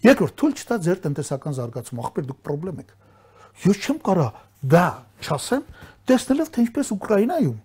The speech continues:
տասնչորս թվից հետո փակվեցին հետևյալ գործաները, որ լրիվ աշխատում էին։ Անտոնովի ինքնաթիռաշինական գործանը Կիևում, Մոտորսիչ ուղղաթիռաշինական գործանը Զապորոժիեում,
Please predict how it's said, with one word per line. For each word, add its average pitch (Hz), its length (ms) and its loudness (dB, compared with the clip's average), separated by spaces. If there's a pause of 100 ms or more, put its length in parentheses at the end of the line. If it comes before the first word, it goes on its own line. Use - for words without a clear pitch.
(400)
տասնչորս 233 380 0
թվից 190 260 -2
հետո 160 280 0
փակվեցին 240 540 2
հետևյալ 254 300 4
գործաները, 208 460 6
որ 156 120 6
լրիվ 226 280 8
աշխատում 196 420 -4
էին։ 101 160 -14 (560)
Անտոնովի 220 560 6 (440)
ինքնաթիռաշինական 139 920 2
գործանը 123 400 -2
Կիևում, 135 400 -4 (1000)
Մոտորսիչ 240 600 6 (600)
ուղղաթիռաշինական 180 840 4
գործանը 135 380 2
Զապորոժիեում, 120 640 -4